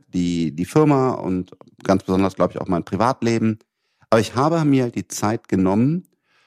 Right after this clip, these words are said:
und habe das aufgeschrieben und wollte das auch gut machen. Und dadurch, dass,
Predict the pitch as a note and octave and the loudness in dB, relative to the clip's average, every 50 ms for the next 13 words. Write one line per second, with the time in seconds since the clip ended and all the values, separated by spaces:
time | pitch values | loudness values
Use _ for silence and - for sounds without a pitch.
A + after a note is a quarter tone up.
0 | _ _ _ - F2+ F2 - G#2 A#2 C3+ C#3+ A#2+ A2+ G#2+ - - F#2 A2 - - | _ _ _ -2 -2 0 0 0 2 2 0 -2 -4 -6 -2 -2 -2 -2 -2 -4
1 | C3 - - C#3 C#3 B2+ - A#2 A#2 A#2 A#2+ A2 - A2 - _ - F3 F#3 F3+ | -6 -2 0 2 2 2 2 0 -2 -2 -4 -6 -6 -10 -12 _ 2 2 2 2
2 | - - - - - - - - - - _ _ _ _ _ _ _ - - - | 0 -4 -8 -8 -10 -12 -14 -16 -20 -20 _ _ _ _ _ _ _ 0 0 2
3 | - B2 A#2 G3 A#3 G#3+ G3+ - - A2 - | 4 2 2 4 2 0 0 -2 -6 -8 -8